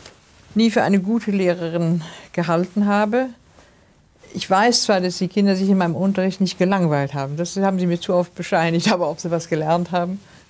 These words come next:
das bleibt für mich noch ein großes Fragezeichen. Ich war zu, naja, das brauche ich ja nicht sehr nä-, der nä-, näher zu erörtern. Wie ich dann Direktorin wurde, das fand ich sogar ein bisschen leichter.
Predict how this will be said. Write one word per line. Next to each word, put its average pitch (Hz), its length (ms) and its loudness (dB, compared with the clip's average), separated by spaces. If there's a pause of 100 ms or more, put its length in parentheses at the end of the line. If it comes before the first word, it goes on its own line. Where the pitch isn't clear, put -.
(160)
das 196 100 -4
bleibt 185 300 -2
für 202 100 -2
mich 185 160 -4
noch 180 80 -2
ein 165 80 -4
großes 170 380 -4
Fragezeichen. 165 920 -6 (1400)
Ich 170 180 -10
war 180 180 -2
zu, 160 520 -8 (400)
naja, 147 220 -4
das 160 120 -6
brauche 170 200 -2
ich 175 60 -2
ja 165 60 0
nicht 165 200 -4
sehr 147 160 -4
nä-, 156 220 -4
der 160 200 -6
nä-, 160 400 -4
näher 160 260 -4
zu - 140 -10
erörtern. 165 600 -8 (880)
Wie 214 120 -2
ich 220 100 -2
dann 214 240 2
Direktorin 202 760 2
wurde, 160 440 2 (600)
das 202 180 -2
fand 226 240 -2
ich 196 80 -6
sogar 165 240 2
ein 170 80 -4
bisschen 196 360 -10
leichter. 247 600 -4